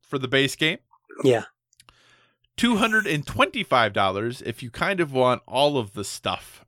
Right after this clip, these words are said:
Speaker 1: for the game. So a little expensive.
Speaker 2: Yeah, yeah. It's, uh, I don't know what I was expecting. It's more than I was expecting, but I don't think it's, I don't think it's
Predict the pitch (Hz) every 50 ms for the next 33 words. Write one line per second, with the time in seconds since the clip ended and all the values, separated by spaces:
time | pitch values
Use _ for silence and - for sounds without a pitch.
0 | _ _ - - 107 98 92 98 92 90 78 76 - - - 110 _ _ _ _
1 | _ _ _ _ _ _ _ _ _ _ _ _ _ _ _ _ - - 180 185
2 | 180 160 196 233 427 440 440 392 311 - - - - 104 104 101 - 127 151 233
3 | - - - _ _ _ _ - - 156 170 190 196 180 160 139 - - - 170
4 | 185 180 170 156 147 147 147 160 147 151 - - 165 151 151 151 147 147 143 143
5 | 143 139 139 127 - _ - - _ - - - _ - - - - - - -
6 | - - _ _ _ _ - - 185 202 233 254 247 233 226 214 214 202 190 180
7 | 180 156 - - - 175 151 - - 156 143 139 135 135 131 - _ _ _ _
8 | _ _ - _ _ _ _ _ - - 160 143 - 185 175 180 185 185 180 180
9 | 180 175 165 160 156 139 - - 160 151 - - 165 156 151 135 131 139 139 139
10 | 131 135 143 143 139 143 139 131 135 - 123 - - - - - - _ _ _
11 | _ _ _ _ _ _ - - - 147 139 139 127 143 147 135 143 135 - -